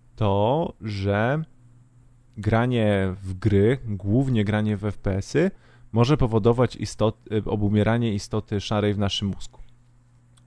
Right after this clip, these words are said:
E, o co chodzi? Nasz mózg funkcjonuje tak, że mamy różne rodzaje pamięci.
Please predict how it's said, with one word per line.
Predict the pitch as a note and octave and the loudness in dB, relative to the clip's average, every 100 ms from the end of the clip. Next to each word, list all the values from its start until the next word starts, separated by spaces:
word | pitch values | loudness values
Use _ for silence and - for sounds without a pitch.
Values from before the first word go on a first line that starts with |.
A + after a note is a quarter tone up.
| - | 0
E, | G#2 G2+ G2+ | 4 4 4
o | - | 4
co | C3 B2 | 2 4
chodzi? | G#2 - A2 - - - | 2 0 -12 -18 -20 -8
Nasz | A#2+ C#3 | 0 0
mózg | D3 B2+ | 2 -2
funkcjonuje | - C3 - B2 A2+ | -2 -2 0 2 2
tak, | G2+ G#2 A2 - A#2+ - | 2 0 -2 -10 -18 -12
że | G#2 G#2+ | -2 0
mamy | A#2 A2+ A2+ | 2 4 4
różne | G#2+ G#2+ | 4 2
rodzaje | G#2 G2 G2+ | 2 2 0
pamięci. | G2 G2 F#2+ - - | 2 -2 -2 -8 -14